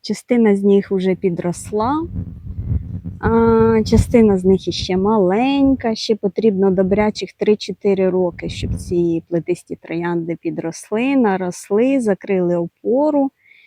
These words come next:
І буде тут ось така стіна з троянд.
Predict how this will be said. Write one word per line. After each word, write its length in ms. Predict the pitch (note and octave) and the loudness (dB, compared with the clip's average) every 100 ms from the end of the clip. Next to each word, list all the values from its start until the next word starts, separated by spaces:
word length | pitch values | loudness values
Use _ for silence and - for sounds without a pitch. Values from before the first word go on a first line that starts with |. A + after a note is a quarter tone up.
| _ - | _ -4
І 100 | F3 | 0
буде 280 | G#3+ B3+ | 2 2
тут 220 | C4+ B3+ A3+ | 0 -2 -2
ось 180 | A3 | -4
така 640 | - G3 - A3 B3 B3 A#3 _ _ _ _ | -6 -14 -6 -4 -2 -4 -6 _ _ _ _
стіна 920 | _ - - A3 A3+ G#3 G3 F3+ E3 F3+ _ _ _ _ _ _ _ _ _ | _ -20 -4 2 4 4 2 2 0 -6 _ _ _ _ _ _ _ _ _
з 120 | - | -20
троянд. 800 | - G#3 G#3 F#3+ F3 E3+ D#3 D3+ | -8 0 0 2 0 0 -2 -6